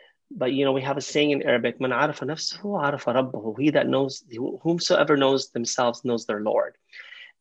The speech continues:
And I bring that into my practice. I don't bring it in from, um, doctrinal. I don't bring it in from religion, uh, 'cause I respect that I, you know, my, um, you know, my clients can have different beliefs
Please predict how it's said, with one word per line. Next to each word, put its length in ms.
And 100
I 100
bring 240
that 140
into 160
my 160
practice. 480
I 100
don't 280
bring 180
it 140
in 200
from, 540
um, 580
doctrinal. 760
I 140
don't 240
bring 160
it 80
in 120
from 260
religion, 800
uh, 160
'cause 160
I 60
respect 520
that 100
I, 200
you 140
know, 120
my, 340
um, 520
you 140
know, 80
my 120
clients 360
can 120
have 160
different 480
beliefs 580